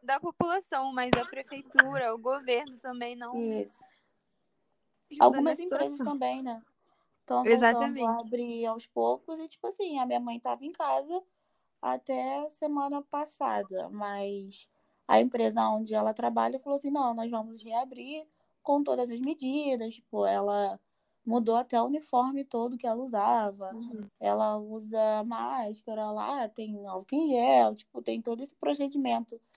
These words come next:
Speaker 2: que a gente tá acostumado a ver, tipo, medição de temperatura com as pessoas que entram.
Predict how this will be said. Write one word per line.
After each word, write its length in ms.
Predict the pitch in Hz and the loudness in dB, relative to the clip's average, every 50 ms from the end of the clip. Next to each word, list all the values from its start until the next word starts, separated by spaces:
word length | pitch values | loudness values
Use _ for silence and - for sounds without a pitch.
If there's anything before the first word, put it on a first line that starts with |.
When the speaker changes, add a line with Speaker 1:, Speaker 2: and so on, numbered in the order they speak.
| _ _ _ _ _ - | _ _ _ _ _ -4
Speaker 2:
que 80 | - | -4
a 40 | 247 | -2
gente 160 | 226 233 226 - | -2 -2 0 2
tá 80 | 247 | 2
acostumado 460 | 240 240 - - 269 247 226 220 214 240 | 2 2 0 -4 0 2 2 2 2 0
a 80 | 269 | -2
ver, 340 | 269 240 233 240 254 240 226 | -2 0 0 2 2 2 0
tipo, 240 | 220 - _ - 220 | -2 -6 _ -6 -4
medição 440 | 214 214 208 208 - - - 214 208 | 0 0 0 -2 -2 -2 -4 -4 -4
de 100 | 202 - | -4 -6
temperatura 880 | - 240 226 220 220 214 247 277 277 - 262 262 285 285 262 247 233 220 | -6 -6 -4 -2 2 2 2 2 0 -2 0 2 4 4 4 2 0 -2
com 100 | - 208 | -6 -8
as 100 | 208 - | -8 -6
pessoas 340 | - 214 214 214 208 208 208 | -8 -8 -6 -4 -4 -4 -4
que 140 | - 262 247 | -4 -4 0
entram. 640 | 233 220 226 247 240 226 214 214 214 202 196 196 | 2 4 4 4 4 2 0 -4 -6 -8 -8 -8